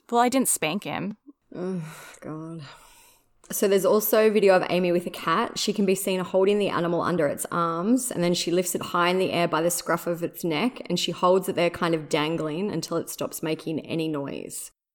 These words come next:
Speaker 2: Doctor Phil also asked Amy about abandoning, abandoning her children to move in with Father God. She said, For me, I did not abandon my children.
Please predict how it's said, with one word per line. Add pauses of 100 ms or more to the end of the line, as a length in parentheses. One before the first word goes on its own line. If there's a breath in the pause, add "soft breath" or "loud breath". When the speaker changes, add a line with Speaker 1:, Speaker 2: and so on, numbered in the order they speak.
Speaker 2:
Doctor
Phil
also
asked
Amy
about
abandoning,
abandoning
her
children
to
move
in
with
Father
God. (180)
She
said,
For
me,
I
did
not
abandon
my
children.